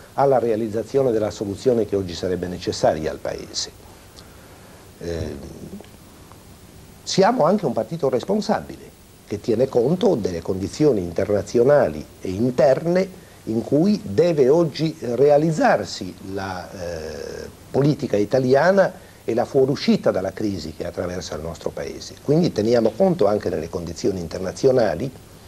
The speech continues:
nel senso che, eh, prima di tutto che noi rivendichiamo che il nostro Paese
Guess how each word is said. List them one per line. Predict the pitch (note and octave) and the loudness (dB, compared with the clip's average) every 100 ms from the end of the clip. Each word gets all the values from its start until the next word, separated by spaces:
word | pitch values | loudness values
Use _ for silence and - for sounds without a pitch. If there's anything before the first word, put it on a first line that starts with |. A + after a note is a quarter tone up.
| - - - - - - | -20 -20 -20 -20 -18 -4
nel | G2+ G#2 | 0 0
senso | - B2+ B2+ - A#2 | 2 4 2 2 0
che, | - | 2
eh, | A2 G#2+ G2+ F#2 F#2 F2+ E2+ D#2+ D#2 D2 - | 2 4 2 -2 -4 -4 -4 -6 -8 -12 -12
prima | - A2+ G#2 | -2 2 2
di | G#2 | 2
tutto | A3+ A#3 | 2 2
che | B2+ | 2
noi | A2+ C3 | 4 4
rivendichiamo | A#2 A2 A2+ G#2+ B2+ C#3 E3+ | 4 2 0 0 2 2 2
che | - | 0
il | G2 | -4
nostro | F#2+ G#2 - | -2 -4 -4
Paese | A2+ F#2+ G#2 C#3+ D#3 C3+ | -4 0 0 2 0 -2